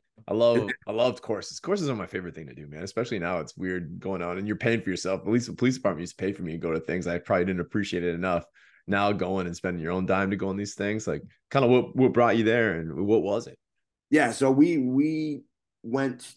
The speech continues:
Speaker 2: to, sorry, we started talking to this dude, Lisa and I, we started talking to this dude from Andy Elliott's team about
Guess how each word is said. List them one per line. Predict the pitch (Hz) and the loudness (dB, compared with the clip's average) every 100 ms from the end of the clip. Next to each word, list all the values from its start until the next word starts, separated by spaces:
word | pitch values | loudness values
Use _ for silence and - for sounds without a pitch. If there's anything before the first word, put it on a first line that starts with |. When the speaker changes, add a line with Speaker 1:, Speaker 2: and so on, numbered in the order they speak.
| - | 0
Speaker 2:
to, | 135 120 120 110 | 4 6 8 6
sorry, | 123 120 | 4 2
we | 123 | 2
started | 131 - 190 | 0 -2 -4
talking | - 120 120 117 | -2 -6 -4 -4
to | |
this | 110 104 | -4 -2
dude, | 107 107 | 0 2
Lisa | 110 110 104 | 2 0 -4
and | 98 | -6
I, | 98 | -4
we | 98 | -6
started | 101 120 113 | -6 -4 -4
talking | 117 98 107 | -4 -4 -4
to | |
this | 101 | -4
dude | - 101 - | 0 0 0
from | 101 90 _ _ _ _ - | -4 -4 _ _ _ _ 0
Andy | 117 113 | 4 6
Elliott's | 110 113 104 - | 6 4 2 -2
team | 113 107 107 | -2 0 0
about | 104 101 101 | 0 0 -2